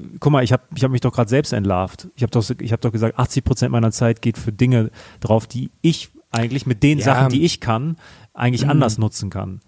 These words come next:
Speaker 1: Und
Speaker 2: Schau,
Speaker 1: es
Speaker 2: deswegen hab ich, das passt ganz gut, das können wir vielleicht mal kurz einblenden. Und zwar hier, wenn man sich das mal so aufzeichnet, ich glaub, das kann jedem zu Hause helfen, wenn man sich einfach mal überlegt, was hat man für Aufgaben beruflich, das kann sich auch mit privat durch,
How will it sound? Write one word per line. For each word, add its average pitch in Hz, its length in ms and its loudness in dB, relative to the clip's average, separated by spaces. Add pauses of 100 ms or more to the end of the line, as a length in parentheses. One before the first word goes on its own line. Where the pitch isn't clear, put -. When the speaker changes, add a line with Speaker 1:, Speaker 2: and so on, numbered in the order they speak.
(140)
Speaker 1:
Und 127 120 2
Speaker 2:
Schau, 127 80 2
Speaker 1:
es 127 100 2
Speaker 2:
deswegen 143 300 0
hab 147 80 2
ich, - 160 -4 (200)
das 143 160 -2
passt - 220 0
ganz 143 180 0
gut, 151 200 -4
das 131 120 -2
können 147 160 -2
wir 139 60 0
vielleicht 131 160 0
mal 127 100 0
kurz - 380 -4 (160)
einblenden. 135 600 0
Und 123 200 -8
zwar 143 400 -2 (800)
hier, 143 380 -4
wenn 131 100 -4
man 131 140 0
sich 127 180 -4
das 127 160 -4
mal 123 200 -2
so 131 180 -4
aufzeichnet, 139 420 -2
ich 127 60 -6
glaub, 135 140 0
das - 180 -2
kann 143 180 0
jedem 151 340 2
zu 131 200 0
Hause 139 220 2
helfen, 147 340 0
wenn 135 100 -2
man 139 100 -2
sich 127 140 -8
einfach 135 160 -4
mal 131 120 -2
überlegt, 123 340 -4
was 123 160 -6
hat - 140 -8
man 127 120 -2
für - 140 -8
Aufgaben 160 600 0 (500)
beruflich, 151 580 0
das - 160 -12
kann 117 140 -8
sich 117 140 -8
auch 107 60 -4
mit 110 200 -4
privat 117 400 -4 (360)
durch, 151 280 2